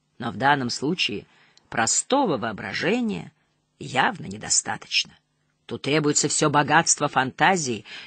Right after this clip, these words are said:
ибо происшедшее поистине фантастично. Встреча Эллери с президентом С Ш А имела место не тёмной ночью,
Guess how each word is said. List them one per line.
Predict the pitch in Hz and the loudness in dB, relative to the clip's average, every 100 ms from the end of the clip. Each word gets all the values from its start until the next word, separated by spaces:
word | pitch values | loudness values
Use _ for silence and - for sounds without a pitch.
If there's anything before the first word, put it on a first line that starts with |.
| - | -2
ибо | 160 226 196 | 4 6 6
происшедшее | - 139 127 - 160 233 - - 175 165 | 2 0 2 4 6 4 4 2 2 0
поистине | 127 117 196 269 - - 185 185 | -2 -2 -2 -2 -4 -2 -2 -2
фантастично. | - 135 143 127 127 - - 120 - - - - _ _ _ _ _ _ - - _ | -4 -6 -6 -6 -4 -4 -4 -8 -2 -2 -2 -10 _ _ _ _ _ _ -20 -20 _
Встреча | - - 214 247 - 247 - | -8 4 8 8 8 6 6
Эллери | 214 226 226 214 202 208 | 6 6 6 4 4 2
с | - | 0
президентом | 185 196 180 214 202 196 190 | 0 0 4 4 4 0 0
С | 196 | 0
Ш | - 247 320 | 4 4 4
А | |
имела | 214 226 294 226 | 2 2 2 2
место | 226 277 - 294 | 2 2 2 4
не | 311 | 4
тёмной | - 214 190 185 185 | 8 8 8 6 6
ночью, | 180 160 - - 175 | 4 2 0 -2 -4